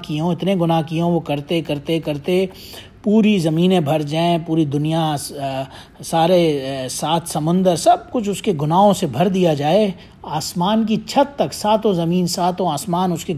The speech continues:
گناہوں سے کسی انسان کے بھر جائیں۔ ایسا تو کوئی ہو ہی نہیں سکتا، کتنا بڑا کون گنہگار ہوگا، اتنے گناہ تو کسی کے شاید ہوں ہی نہ اللہ کی فضل و کرم سے۔ لیکن اللہ سبحانہ و تعالیٰ کی حدیث قدسی میں ارشاد ہوتا ہے کہ تم کرو اتنے گناہ کہ آسمان کی چھت سے، عنان السماء،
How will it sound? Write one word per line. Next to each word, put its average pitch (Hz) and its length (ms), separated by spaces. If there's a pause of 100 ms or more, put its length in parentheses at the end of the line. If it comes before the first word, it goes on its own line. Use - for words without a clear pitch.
گناہوں 175 300
سے 220 180
کسی 170 200
انسان 160 320
کے 156 120
بھر 185 180
جائیں۔ 123 220 (540)
ایسا 139 260
تو 139 100
کوئی 156 200
ہو 131 120
ہی 185 80
نہیں 220 120
سکتا، 214 340
کتنا 175 340
بڑا 175 240
کون 233 280
گنہگار 226 360
ہوگا، 156 180
اتنے 175 240
گناہ 185 240
تو 190 120
کسی - 220
کے 196 120
شاید 190 240
ہوں 160 180
ہی 254 60
نہ 247 180 (640)
اللہ 170 280
کی 175 60
فضل 151 240
و 147 60
کرم 147 260
سے۔ 143 120
لیکن 170 440 (320)
اللہ 170 220 (100)
سبحانہ 160 260
و 156 140
تعالیٰ 175 340
کی 185 120
حدیث 156 280 (180)
قدسی 196 300
میں 175 100
ارشاد 196 320
ہوتا 180 220
ہے 143 100
کہ 139 160
تم 180 140
کرو 247 280
اتنے 202 360
گناہ 170 240
کہ 185 120
آسمان 170 460
کی 175 180
چھت 220 260
سے، 147 220
عنان 180 260
السماء، 190 480